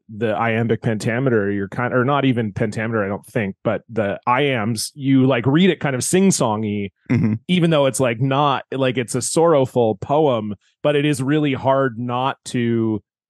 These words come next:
Speaker 1: especially in the first stanza where she rhymes me and immortality, you
Speaker 2: Mm-hmm.
Speaker 1: kind of see that coming, and then you're like, "Oh, okay, so this is a sort of, like, I'm reading all the iambs exactly," and it gets this, like, sing-songy tone, but it's not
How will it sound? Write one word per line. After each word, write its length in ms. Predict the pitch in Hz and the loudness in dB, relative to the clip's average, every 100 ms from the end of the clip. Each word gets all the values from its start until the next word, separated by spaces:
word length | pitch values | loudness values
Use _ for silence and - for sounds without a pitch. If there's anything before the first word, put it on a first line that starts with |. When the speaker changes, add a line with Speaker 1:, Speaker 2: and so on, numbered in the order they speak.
| - | -8
Speaker 1:
especially 680 | 120 - 180 - 190 170 160 | -6 -2 -2 0 0 0 -2
in 120 | 147 | -2
the 60 | 135 | -4
first 540 | - 143 147 - - | 0 0 0 -4 -12
stanza 640 | - 139 123 127 120 117 113 | -8 -4 -2 -2 0 0 2
where 220 | 117 113 | 0 -2
she 160 | - | -4
rhymes 340 | 123 117 117 110 | -4 -4 -6 -4
me 420 | 147 160 151 147 | 0 2 2 0
and 160 | 123 131 | -2 -4
immortality, 1000 | 131 120 - 135 139 135 113 101 101 - _ _ | -2 -2 -2 0 0 0 -2 -6 -10 -14 _ _
you 80 | 113 101 | -2 0
Speaker 2:
Mm-hmm. 60 | 180 | 0
Speaker 1:
kind 140 | 160 | 0
of 80 | 139 | -2
see 160 | - 190 | 0 2
that 200 | 160 - | 2 0
coming, 300 | 185 190 160 | 0 2 2
and 100 | 147 | 2
then 60 | 143 | 2
you're 100 | 135 | 2
like, 160 | 120 - | 0 0
"Oh, 240 | 220 160 | 2 2
okay, 340 | 165 - 117 113 | 0 -2 -6 -4
so 140 | 135 | -4
this 200 | 131 147 | -4 -2
is 100 | 147 | -4
a 60 | 131 | -4
sort 260 | - 131 120 | -2 -2 -2
of, 100 | 107 | -2
like, 340 | 113 101 - _ _ _ _ 120 | -4 -6 -10 _ _ _ _ -4
I'm 160 | 131 | 0
reading 280 | 139 147 147 | 4 4 4
all 140 | 135 127 | 2 2
the 100 | - | 0
iambs 580 | 139 135 139 135 135 117 | 0 0 0 0 -2 -4
exactly," 640 | 127 107 135 135 139 127 | -6 -2 0 0 -2 -4
and 80 | 123 | -4
it 80 | 120 | -2
gets 220 | 139 - | -4 -2
this, 180 | 131 - | -4 -2
like, 160 | 113 - | -4 -4
sing-songy 720 | - 143 139 135 120 120 117 | -2 -2 0 0 0 -2 -2
tone, 440 | 139 135 127 117 | -2 0 -2 -2
but 180 | 110 120 | -2 -4
it's 180 | 120 - | -4 -6
not 540 | 135 131 135 131 117 | -2 0 2 2 -2